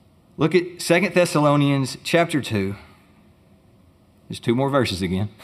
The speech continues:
<laughs> thirteen and fourteen. But we are bound to give thanks always to God for you, brethren, beloved of the Lord,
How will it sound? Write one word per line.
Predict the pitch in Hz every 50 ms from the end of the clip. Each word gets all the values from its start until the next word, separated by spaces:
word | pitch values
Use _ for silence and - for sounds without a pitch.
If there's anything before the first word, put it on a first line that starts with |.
| - - - _ _
<laughs> | _ _ _ _ _ _ -
thirteen | - 120 123 120 - 139 135
and | 120
fourteen. | - 127 107 101 - 98 87 87 - _ _ _ _ _ _ _ _ _ - _ _ _ _ _ _ _ _ _ _ _ _ _ _ _ _ - _ _ _ _ _ _ _ _ _ _ _ _ - _ _ _ _ _ _ _ _ _ _ _ _ _ _ _ _ _ _ _ _ _ _ _ _ _ -
But | 123 127
we | 131 147 165
are | 156 135
bound | 123 180 170 135 139 123
to | 123
give | 113 127 123 -
thanks | - - 139 123 120 117 - -
always | 120 117 113 117 110 107 104 104 107 98 - -
to | - 123
God | 95 87 113 110 107 107 104 98
for | - 110 104
you, | 104 104 117 127 117 104 101
brethren, | 98 90 104 104 107 101 85 107 104 101
beloved | 98 113 110 104 101 104 104 101 101 92
of | 104 101 98 90
the | 98 92
Lord, | 95 101 113 123 127 123 117